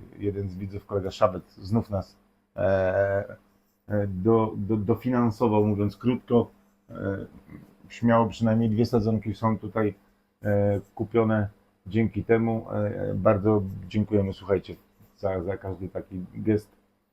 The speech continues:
e, dobrej woli. Natomiast, mm, wiadomo, no, każdy grosik się przyda, bo więcej tu też dołożymy. Ale, ale dla mnie najważniejsze jest to, że jesteście, to, że piszecie komentarze, to, że dajecie lajki. E, słuchajcie, to jest dla mnie mega ważne, stąd też,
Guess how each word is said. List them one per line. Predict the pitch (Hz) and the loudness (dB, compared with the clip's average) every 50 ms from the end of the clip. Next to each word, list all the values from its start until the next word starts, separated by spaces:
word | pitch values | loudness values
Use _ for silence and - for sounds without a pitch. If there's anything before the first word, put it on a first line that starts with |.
| _ _ - | _ _ -10
e, | 101 95 95 95 | -6 -4 -4 -2
dobrej | 95 90 101 101 92 101 101 98 | -2 0 0 0 0 0 0 0
woli. | 90 101 113 113 110 107 | 0 2 2 2 2 2
Natomiast, | 107 101 98 - 104 101 98 92 - _ _ _ _ _ _ _ _ _ _ _ - - | 2 0 0 -2 -2 -2 -2 -4 -6 _ _ _ _ _ _ _ _ _ _ _ -14 -8
mm, | - 113 110 110 101 101 101 101 101 98 98 - 67 82 73 - - - - - _ _ - | -6 -4 -4 -4 -4 -6 -6 -8 -8 -10 -10 -10 -12 -12 -14 -14 -18 -20 -20 -20 _ _ -4
wiadomo, | 95 107 101 107 107 107 101 | -2 0 0 2 2 0 0
no, | 95 95 85 _ _ _ _ | 0 -2 -6 _ _ _ _
każdy | - 104 95 90 98 98 | -6 -4 -4 -4 -4 -4
grosik | 95 101 98 - 92 - | -2 -2 -2 -4 -6 -14
się | - 101 85 | -14 -14 -14
przyda, | - - 98 104 101 | -12 -6 -2 -2 -2
bo | 92 92 90 | 0 0 0
więcej | 98 101 95 - 101 98 | 0 0 0 0 -2 -4
tu | - 98 | -4 -6
też | - - 98 95 87 | -8 -8 -8 -6 -4
dołożymy. | 95 95 92 90 87 82 87 92 107 117 113 _ _ _ _ _ _ _ _ _ _ - | -4 -4 -4 -4 -6 -6 -6 -6 -8 -8 -10 _ _ _ _ _ _ _ _ _ _ -4
Ale, | - 92 92 98 92 - - | -2 0 2 2 0 0 -2
ale | - 95 95 92 | 0 0 0 0
dla | 90 92 101 101 | 0 0 0 2
mnie | 104 101 98 | 2 0 0
najważniejsze | 95 95 95 87 92 95 92 101 98 90 - 92 | -2 -2 -2 -2 -2 -2 -2 -2 -4 -4 -6 -10
jest | 82 - | -10 -6
to, | - 98 | -4 -2
że | 92 95 | 0 0
jesteście, | 95 92 - - 101 - - - 107 107 104 _ _ _ _ _ _ _ _ _ - | -2 -2 -2 -8 -10 -8 -2 -2 -2 -2 -2 _ _ _ _ _ _ _ _ _ 0
to, | 107 104 | 0 2
że | 98 104 | 2 2
piszecie | - - 107 104 - 95 - - 95 | 0 -2 -8 -8 -8 -8 -4 -4 -2
komentarze, | - 107 104 104 101 101 104 101 95 90 95 | 2 4 4 4 4 4 2 2 2 2 -2
to, | 87 - 110 107 | -4 0 -2 0
że | 98 98 | 0 2
dajecie | 98 95 95 98 98 98 - 101 | 4 4 4 4 4 2 0 0
lajki. | 98 98 98 95 92 - - 92 90 - _ _ _ _ _ _ _ - | 2 2 2 0 -2 -6 -8 -10 -10 -10 _ _ _ _ _ _ _ -6
E, | 95 95 92 92 92 92 95 95 95 98 101 | -4 -2 0 0 0 0 0 0 -2 -2 -4
słuchajcie, | - - 95 101 98 - - 87 | -6 -4 -4 -4 -2 -2 -4 -8
to | - 101 98 | -4 -2 -2
jest | 98 90 | -2 0
dla | 85 98 95 | -2 -2 -2
mnie | 98 98 95 | -2 -2 -2
mega | 95 98 98 92 98 | -4 -4 -2 -2 -2
ważne, | 87 92 101 98 90 92 95 90 | 0 0 0 0 0 -4 -6 -8
stąd | - - - 92 90 - | -10 -10 -12 -12 -10 -10
też, | 92 82 - - | -12 -16 -16 -18